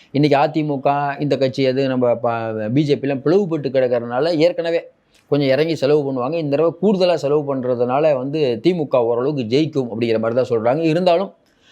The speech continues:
முதல்வர் அவர்கள்ட்ட போன ரிப்போர்ட்ல அதுவும் ஒரு சர்ச்சை தொகுதியா தான் பார்க்கப்படுது. ஆனாலும் திமுக வெற்றி பெறுங்கிற மாதிரி அவங்க சொல்றாங்க. அடுத்தது பாத்தீங்கன்னா கணபதி ராஜ்குமார்.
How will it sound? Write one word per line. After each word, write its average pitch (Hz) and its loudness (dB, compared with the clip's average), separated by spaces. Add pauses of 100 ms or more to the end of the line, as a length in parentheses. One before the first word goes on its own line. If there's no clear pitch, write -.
(180)
முதல்வர் 180 4
அவர்கள்ட்ட 143 -2
போன 147 -4
ரிப்போர்ட்ல 135 -6
அதுவும் 190 0
ஒரு 143 -2
சர்ச்சை 135 0
தொகுதியா 120 2
தான் 123 -2
பார்க்கப்படுது. 117 0
ஆனாலும் 165 0 (160)
திமுக 147 2
வெற்றி 113 0
பெறுங்கிற 113 0
மாதிரி 113 0
அவங்க 104 -4
சொல்றாங்க. 98 -4 (420)
அடுத்தது 139 2
பாத்தீங்கன்னா 135 -2
கணபதி 135 0
ராஜ்குமார். 110 -2